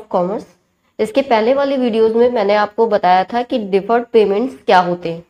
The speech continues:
ठीक है? तो मैंने एक short explanation दिया था आपको कुछ seconds का। तो आज इस video में हम detail में समझेंगे कि deferred payments क्या होते हैं, deferred tax या deferred liabilities क्या होती हैं,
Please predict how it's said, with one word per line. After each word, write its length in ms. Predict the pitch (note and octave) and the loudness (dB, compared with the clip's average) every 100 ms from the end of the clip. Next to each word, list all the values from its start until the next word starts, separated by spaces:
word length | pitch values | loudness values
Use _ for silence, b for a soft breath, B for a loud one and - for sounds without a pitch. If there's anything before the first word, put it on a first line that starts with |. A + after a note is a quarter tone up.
| - | -8
ठीक 140 | G#3 | -8
है? 100 | B3+ - _ _ - | -8 -14 _ _ -2
तो 80 | |
मैंने 260 | A3 G#3+ B3 | 2 4 2
एक 80 | C4 | 0
short 360 | - A3 A#3 | -2 0 2
explanation 680 | B3 - - A#3 A3+ G#3+ A#3 | 2 -2 0 2 2 2 0
दिया 200 | G#3+ F#3 | 2 2
था 120 | F#3 | 2
आपको 340 | G3+ F#3 - A#3 | 0 0 -2 -4
कुछ 200 | B3 A#3 | -2 -4
seconds 440 | - F3+ F3+ G3 | -2 -2 -2 -4
का। 180 | - F3 b b b - | -6 -8 b b b 2
तो 60 | |
आज 220 | G#3 A#3+ C4+ | 4 4 2
इस 180 | D4 | 0
video 320 | C4 B3 B3+ C#4 | 0 2 4 6
में 160 | C#4 | 4
हम 180 | C#4+ C#4+ | 2 2
detail 340 | A3+ G3 G#3+ | 2 4 2
में 180 | C4 C4+ | 2 0
समझेंगे 480 | B3+ A3 G#3+ G#3+ B3 | 0 0 0 0 0
कि 120 | B3+ | -2
deferred 520 | G#3+ G3+ G3+ A#3 A#3+ | 0 -2 2 0 0
payments 520 | A#3+ A3 G3+ G3+ A#3+ - | 0 2 4 2 0 -2
क्या 140 | G#3+ | 0
होते 360 | G#3 G3+ F#3+ G3+ | 0 -2 -2 -2
हैं, 200 | G#3 G#3+ B B - | -4 -8 B B 0
deferred 380 | G#3+ A3 A3 A#3 | 2 4 4 4
tax 420 | A3+ G3+ A3+ - | 4 4 4 2
या 80 | A#3 | 2
deferred 340 | G#3+ G#3+ A3 | 2 2 2
liabilities 680 | A3 F#3 F#3 G3 G3 A3+ A#3 | 4 4 4 0 -2 -2 0
क्या 140 | B3 | 2
होती 320 | G#3+ G3+ G3+ G3+ | 2 0 -2 -4
हैं, 160 | G3+ | -4